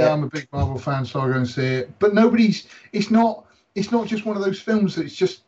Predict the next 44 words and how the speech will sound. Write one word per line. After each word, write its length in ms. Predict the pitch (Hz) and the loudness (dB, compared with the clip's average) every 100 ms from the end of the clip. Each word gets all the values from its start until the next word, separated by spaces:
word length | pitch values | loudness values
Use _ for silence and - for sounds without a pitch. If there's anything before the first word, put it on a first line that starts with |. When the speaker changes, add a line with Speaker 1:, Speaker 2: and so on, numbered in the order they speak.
| _ - | _ -6
Speaker 2:
you 140 | 214 | 0
know, 140 | 180 | 2
th-, 240 | 151 139 123 | 0 -2 -8
th-, 300 | - - 107 190 | -12 -12 -12 0
there 140 | 202 | 2
was 120 | 190 | 4
a, 140 | 185 - - | 2 0 -4
there 100 | 190 | -2
was 140 | 175 | -2
a 60 | 180 | -6
time 360 | - 233 214 180 | -6 -2 0 0
when 120 | 151 | 0
going 240 | 190 190 | 0 -2
to 40 | 165 | -4
the 80 | 160 | -10
cinema 360 | - 190 143 | -8 -6 -4
was 200 | 123 139 165 | -4 -6 -4
like, 240 | 160 151 | -4 -2
it 200 | - 180 | -2 -2
was 100 | 175 | 0
a, 140 | 151 - - | -2 -4 -2
it 160 | 190 | 0
was 120 | 160 | 0
a 40 | 147 | -6
thing, 380 | - 214 151 135 | -4 -2 -2 -6
it 60 | |
was 100 | 175 | -8
an 60 | 147 | -8
event, 460 | 113 156 180 123 113 _ | -6 -4 -4 -6 -12 _
you 120 | 170 185 | -4 0
know, 220 | 196 190 | 4 2
what 240 | 156 160 | 2 0
you 80 | 160 | 0
were 80 | 147 | 2
going 120 | - | 2
Speaker 1:
Yeah. 60 | - | 0
Speaker 2:
to 60 | |
see. 160 | 120 185 170 _ _ - - - | -4 -10 -12 _ _ -20 -20 -10
And 160 | - 180 | -4 -2
that, 100 | 214 | 0
Speaker 1:
Yeah. 100 | 208 | -2
Speaker 2:
th-, 200 | 190 - _ _ - | -6 -14 _ _ -6
I 60 | |
mean, 320 | 196 196 180 | 0 0 -2